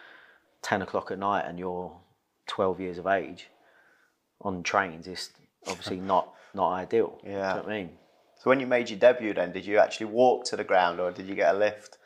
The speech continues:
Speaker 1: No, no, I walked.
Speaker 2: Did you?
Speaker 1: Yeah, yeah. But, uh, again,
Speaker 2: <laughs>
Speaker 1: it was like, um, uh,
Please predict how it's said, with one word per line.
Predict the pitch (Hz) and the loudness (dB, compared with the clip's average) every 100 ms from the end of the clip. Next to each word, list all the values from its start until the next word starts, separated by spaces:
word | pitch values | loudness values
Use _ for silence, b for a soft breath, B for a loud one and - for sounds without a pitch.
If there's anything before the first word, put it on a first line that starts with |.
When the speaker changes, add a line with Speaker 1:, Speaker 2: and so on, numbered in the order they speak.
| - | 4
Speaker 1:
No, | 120 | 8
no, | 113 | 8
I | |
walked. | 110 131 147 - - | 8 8 8 4 -2
Speaker 2:
Did | 151 139 - | 0 2 2
you? | 139 | 4
Speaker 1:
Yeah, | 131 139 113 - - | 6 6 2 -2 -6
yeah. | 123 127 117 | 2 6 6
But, | 117 - | 6 6
uh, | 135 | 4
again, | 135 156 160 | 4 4 4
Speaker 2:
<laughs> | 127 | 4
Speaker 1:
it | |
was | 120 110 | 2 4
like, | 139 135 - | 6 6 4
um, | 127 117 113 107 110 | 0 0 -4 -8 2
uh, | 120 127 | 6 6